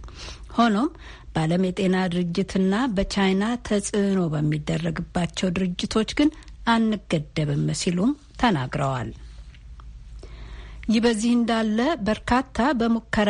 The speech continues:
ላይ የሚገኙ የኮቪድ አስራ ዘጠኝ መከላከያ ክትባቶች የመጨረሻው የሙከራ ደረጃ ላይ መድረሳቸውን በክትባቶቹ ስራ አመራር ላይ ያሉ ባለስልጣናት ተናገሩ። የእንግሊዝና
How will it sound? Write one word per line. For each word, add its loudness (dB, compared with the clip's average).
ላይ 2
የሚገኙ 2
የኮቪድ 0
አስራ 0
ዘጠኝ 0
መከላከያ 0
ክትባቶች 0
የመጨረሻው 2
የሙከራ 0
ደረጃ 2
ላይ 0
መድረሳቸውን 2
በክትባቶቹ -2
ስራ 0
አመራር 2
ላይ 0
ያሉ 2
ባለስልጣናት 0
ተናገሩ። 0
የእንግሊዝና 4